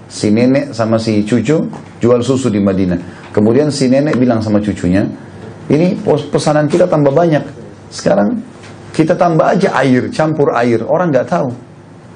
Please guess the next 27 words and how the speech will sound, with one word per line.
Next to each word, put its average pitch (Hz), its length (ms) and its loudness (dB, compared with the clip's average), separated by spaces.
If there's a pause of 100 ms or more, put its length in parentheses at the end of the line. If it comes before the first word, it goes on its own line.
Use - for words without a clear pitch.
(140)
Gitu 98 160 0
kan? - 160 -2
Darinya 110 320 2
sepuluh 120 240 0
botol 127 320 2
bisa 127 80 0
jadi 123 160 2
dua 131 160 2
puluh 139 220 2
botol. 151 420 0 (480)
Sedikit 170 320 -4
kita 139 240 0
tambahkan 113 400 0
air. 107 240 0 (480)
Kata 110 180 0
cucunya, 143 380 0
"Kalau 123 320 -2
Umar 185 400 2
tahu, 143 400 0
Umar 196 260 2
marah." 220 300 2 (800)
Umar 113 240 2
ada 135 160 0
di 147 80 0
sebelah 139 240 0
tembok 160 420 0 (1400)
rumahnya. 131 600 2